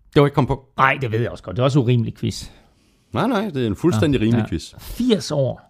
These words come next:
Speaker 2: Nå, det er quizzen.
Speaker 1: Det er
Speaker 2: Kom
Speaker 1: den
Speaker 2: så.
Speaker 1: anden, det er, det er quizzen her, ikke? Så, øh, jeg slutter bare af med, at det er, altså, det,
Speaker 2: Ja.
Speaker 1: det, det er godt, det ikke, ikke? Øh, men man kan heldigvis gå tilbage i, i podcasten
Speaker 2: Ja.
Speaker 1: og høre den
Speaker 2: Ja.
Speaker 1: igen.
Speaker 2: Ja.
Speaker 1: Øhm, navnkundig head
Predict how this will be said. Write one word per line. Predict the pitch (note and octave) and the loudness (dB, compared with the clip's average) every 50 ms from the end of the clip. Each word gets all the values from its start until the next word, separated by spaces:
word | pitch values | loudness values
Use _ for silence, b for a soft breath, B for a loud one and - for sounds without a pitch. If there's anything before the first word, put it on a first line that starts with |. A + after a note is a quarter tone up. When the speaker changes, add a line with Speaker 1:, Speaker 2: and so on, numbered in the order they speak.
| _ _ _ _ _ _ _ _ | _ _ _ _ _ _ _ _
Speaker 2:
Nå, | - A2+ F#2+ F2 _ _ _ _ | -8 -8 -8 -10 _ _ _ _
det | F3+ F#3 | 0 0
er | F#3 - | 2 0
quizzen. | - B2 A2 - G2+ | -4 -6 -4 0 4
Speaker 1:
Det | D3 | 6
er | E3 | 6
Speaker 2:
Kom | D#3+ | 8
Speaker 1:
den | E3+ | 8
Speaker 2:
så. | D#3 | 6
Speaker 1:
anden, | D3 D#3+ E3+ D3+ | 6 6 4 4
det | - D#3 | 2 0
er, | D#3 | -2
det | C#3+ - E3 E3 | 0 0 0 -2
er | E3 - | 0 2
quizzen | C#3 C3 A2+ - F#2+ | 2 2 2 4 2
her, | E2+ D#2+ C#2 - - _ _ _ - | 0 0 -2 -6 -12 _ _ _ 0
ikke? | G#2+ A#2+ A#2+ - - _ _ _ _ | 0 0 0 -2 -14 _ _ _ _
Så, | - - - A#2+ G#2+ G#2 G#2 | -10 -2 2 4 4 4 4
øh, | G2+ G2 F#2+ F#2+ F#2+ F#2+ F#2 F#2+ F#2+ F#2 F2 F2+ F#2 F2+ F2+ F2 E2+ - | 4 4 2 2 2 0 0 0 0 0 0 0 -2 -2 -2 -2 -2 -2
jeg | F2+ G#2+ | -2 -4
slutter | - - C3+ A#2+ B2+ | -2 -2 0 0 2
bare | - C3 C3+ C3 C3 | 2 2 0 2 0
af | C3 B2+ | 0 0
med, | B2 A#2 | 0 0
at | G2+ F2 - | 0 0 -2
det | E2+ D2+ | -4 -4
er, | C#2+ D2+ | -2 -2
altså, | D2+ C#2 D2+ | -4 -4 -4
det, | C#2+ C#2 C#2+ C#2 C2 - - | -6 -6 -6 -8 -10 -6 -4
Speaker 2:
Ja. | D2+ D2 D2+ | -2 -2 -2
Speaker 1:
det, | C#2+ C#2+ - _ D#2+ D#2 D2+ D2+ D2+ - | -2 -4 -6 _ -4 -2 -2 -4 -4 -4
det | - | -6
er | D#2+ - | -4 -2
godt, | G#2 G#2+ A2 - | -2 -2 0 0
det | F#2 | 0
ikke, | F#2 F#2+ - - | -2 0 0 -4
ikke? | A#2 A2+ - - - - | -4 -4 -6 -10 -8 -6
Øh, | F2+ F2 E2 D#2+ D#2+ D#2+ D#2 | -4 -4 -4 -4 -4 -6 -6
men | D#2+ D#2+ D#2 | -4 -4 -2
man | D#2 D#2 | -4 -4
kan | - - | -4 -4
heldigvis | D#2+ F2+ G2 G2 F2 - | -2 -2 -2 -2 -4 -4
gå | - D#2+ | -6 -6
tilbage | - - D2 D#2+ E2 E2+ F#2 F#2 F2+ | -6 -4 -2 0 0 0 0 -2 -2
i, | D#2 D2 D2+ D2 | -4 -4 -4 -6
i | - - D#2+ | -6 -8 -6
podcasten | - E2 D#2+ - D#2 D#2 D#2+ - - | -4 -4 -4 -2 -2 -4 -4 -2 -2
Speaker 2:
Ja. | D#2 | -2
Speaker 1:
og | D2+ | 0
høre | E2+ F2 | 0 0
den | D#2+ E2+ | 2 2
Speaker 2:
Ja. | F2+ D2+ | 0 0
Speaker 1:
igen. | D#2+ D#2+ B B B B B B2+ B2+ A#2 - - | 0 -2 B B B B B -2 -2 -2 -2 0
Speaker 2:
Ja. | F#2 F2 E2+ | 0 2 4
Speaker 1:
Øhm, | E2 E2 D#2+ D#2+ D#2 D#2 D2+ D2+ D2+ D2 D2 D2 - _ b b b b b - | 4 2 2 2 0 0 0 -2 -2 -2 -4 -6 -10 _ b b b b b 0
navnkundig | G2+ G#2 A2 A2 A#2 A#2+ A#2 - - F3 F3+ E3 C3 G2 | 2 4 6 6 4 2 2 2 2 2 4 2 0 2
head | F2 C#3+ | 2 0